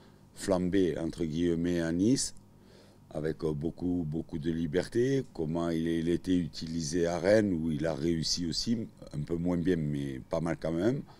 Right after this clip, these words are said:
Donc, à nous, à trouver la bonne formule, les, les joueurs, euh,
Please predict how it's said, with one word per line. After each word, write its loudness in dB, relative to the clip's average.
Donc, -6
à 0
nous, 4
à 6
trouver 2
la 6
bonne 2
formule, 4
les, 2
les 0
joueurs, 4
euh, 2